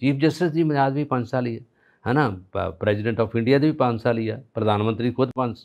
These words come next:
ਪੰਜ ਸਾਲ ਆ। ਇਹ ਕੱਲ੍ਹ ਨੂੰ ਫਿਰ ਇਹਦੀ ਵਧਾ ਦੇਣਗੇ ਸਾਰੀਆਂ, ਆਪੇ ਬੈਠੇ ਆਪ ਹੀ ਕਰ ਲੈਣਗੇ। ਪ-,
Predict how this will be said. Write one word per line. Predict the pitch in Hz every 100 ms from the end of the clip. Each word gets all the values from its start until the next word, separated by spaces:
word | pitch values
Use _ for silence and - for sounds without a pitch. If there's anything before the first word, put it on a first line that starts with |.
| -
ਪੰਜ | 113 107
ਸਾਲ | 107
ਆ। | 104 - - - -
ਇਹ | 120
ਕੱਲ੍ਹ | 135 147
ਨੂੰ | 143
ਫਿਰ | 147
ਇਹਦੀ | 143 160
ਵਧਾ | 170 151
ਦੇਣਗੇ | 117 110 98
ਸਾਰੀਆਂ, | 110 107 101
ਆਪੇ | 110 107 131
ਬੈਠੇ | 117 110 117
ਆਪ | 110 123
ਹੀ |
ਕਰ | 117 95
ਲੈਣਗੇ। | 92 92
ਪ-, | 95 - 107